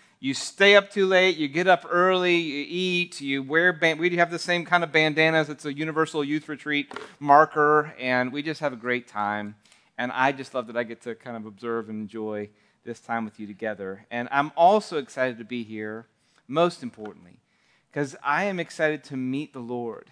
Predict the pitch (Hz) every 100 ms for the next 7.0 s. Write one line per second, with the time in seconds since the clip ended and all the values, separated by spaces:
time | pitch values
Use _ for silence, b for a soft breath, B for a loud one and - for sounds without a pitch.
0 | - 123 123 110 107 117 107 98 101 87
1 | 82 _ - - _ _ _ _ _ _
2 | _ _ _ _ - 127 - 131 135 147
3 | 147 - _ - _ - 135 143 165 185
4 | 170 160 156 139 123 120 - - 135 139
5 | 143 143 143 143 _ _ _ - - 127
6 | - 135 123 107 104 - 98 - -